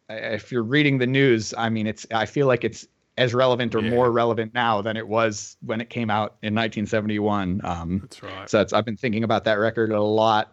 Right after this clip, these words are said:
Speaker 1: and, and taking some inspiration from it. It's a classic. And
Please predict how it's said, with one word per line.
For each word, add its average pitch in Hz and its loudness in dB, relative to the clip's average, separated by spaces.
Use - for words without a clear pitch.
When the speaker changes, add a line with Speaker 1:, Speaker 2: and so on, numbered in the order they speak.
Speaker 1:
and, 98 -6
and 101 -4
taking 104 -2
some 101 -4
inspiration 107 0
from 107 2
it. 107 2
It's - -4
a 90 -2
classic. 95 0
And 156 2